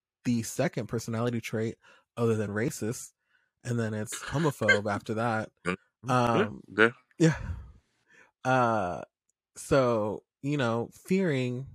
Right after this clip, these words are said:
Speaker 1: fearing for one's
Speaker 2: Mm-hmm.
Speaker 1: life is not that, uh, because, like you said, not too
Speaker 2: Not
Speaker 1: far.
Speaker 2: worth it.
Speaker 1: That
Speaker 2: Yeah.
Speaker 1: child, that child was whipping doors of a black home. So, yeah, we've
Speaker 2: Yeah.
Speaker 1: got a
Speaker 2: I still
Speaker 1: lot
Speaker 2: haven't seen that
Speaker 1: to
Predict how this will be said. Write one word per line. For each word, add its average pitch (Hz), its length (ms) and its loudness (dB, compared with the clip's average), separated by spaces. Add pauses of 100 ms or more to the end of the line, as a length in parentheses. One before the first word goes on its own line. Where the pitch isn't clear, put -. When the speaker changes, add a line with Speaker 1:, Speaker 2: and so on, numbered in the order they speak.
(260)
Speaker 1:
fearing 147 420 0
for 120 460 0
one's 113 260 -2
Speaker 2:
Mm-hmm. 90 80 -4 (120)
Speaker 1:
life 107 200 -10
is 104 360 -6 (560)
not 127 360 -4
that, 127 220 0
uh, 120 360 -2 (100)
because, 123 560 -2 (240)
like 123 160 -6
you 127 60 -6
said, 110 340 -6 (260)
not 120 220 -4
too 127 120 -4 (100)
Speaker 2:
Not 120 140 8
Speaker 1:
far. 98 60 8
Speaker 2:
worth 101 220 6
it. 85 80 -6 (220)
Speaker 1:
That 135 160 4
Speaker 2:
Yeah. - 40 -20
Speaker 1:
child, 123 580 2
that 131 160 0
child 123 260 0
was 117 300 -2 (160)
whipping 117 440 0
doors 101 580 -2 (420)
of 117 160 -4
a 110 60 0
black 107 260 -2
home. 101 340 -6
So, 85 500 -6 (960)
yeah, 113 440 -2 (560)
we've 127 180 0
Speaker 2:
Yeah. - 140 -8 (160)
Speaker 1:
got 104 220 2
a 98 40 0
Speaker 2:
I 110 60 6
still 95 100 -2
Speaker 1:
lot 175 60 10 (120)
Speaker 2:
haven't 135 140 -4
seen 123 80 6
that 104 120 10
Speaker 1:
to - 40 -4